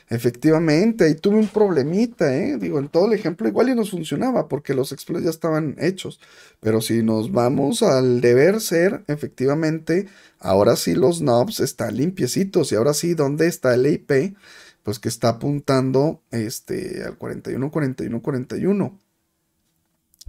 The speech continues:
Que el A I P está apuntando a las AS, no, entonces no está bien.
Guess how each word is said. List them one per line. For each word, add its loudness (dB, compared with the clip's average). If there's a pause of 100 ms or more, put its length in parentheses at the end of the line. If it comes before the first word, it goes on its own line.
Que 2 (2000)
el 2
A 4
I 6
P 0
está 0
apuntando 0
a 4
las -2
AS, 0
no, -4
entonces -8
no -12
está -12
bien. -6